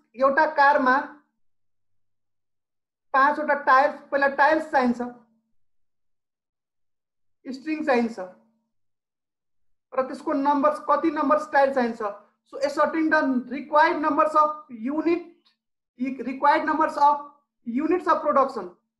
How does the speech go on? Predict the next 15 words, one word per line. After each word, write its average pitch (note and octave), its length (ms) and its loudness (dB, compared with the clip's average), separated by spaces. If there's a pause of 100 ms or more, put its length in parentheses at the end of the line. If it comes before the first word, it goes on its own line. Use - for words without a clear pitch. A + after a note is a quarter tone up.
(140)
जुन D#4 200 -8 (200)
टायर E4 260 4 (140)
छ D4+ 120 2
एउटा D4+ 260 -2
युनिट D4+ 320 -2
छ, A#3+ 100 -10 (120)
त्यसको C4+ 260 -10 (100)
production D4 560 -2
चाहिँ C#4+ 280 0 (420)
यो B3+ 100 -10 (100)
assemblies-को D4+ 680 -4
प्रोडक्सनको D4+ 1120 -6
requirement D4 560 -2
कति A#3+ 240 -4
हो। D3+ 120 -10